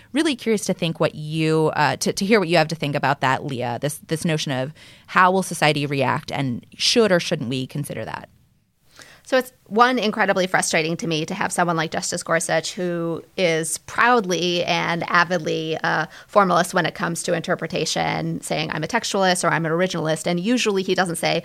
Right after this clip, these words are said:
Speaker 2: "I'm a textualist," except where it will make social conservatives mad, which seemed to be kind of a variation of the argument that he was making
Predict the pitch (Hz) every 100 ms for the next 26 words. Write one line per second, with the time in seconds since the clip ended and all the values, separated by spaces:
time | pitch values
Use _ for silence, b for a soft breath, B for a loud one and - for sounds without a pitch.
0 | B B 214 208 208 - 202 180 180 -
1 | - 196 175 175 170 - 170 160 160 160
2 | - 151 185 170 156 160 202 165 160 196
3 | 285 - 226 - - 202 - 190 180 170
4 | 156 185 175 170 165 165 160 170 - 175
5 | 165 170 180 185 175 165 175 175 180 185
6 | 175 170 175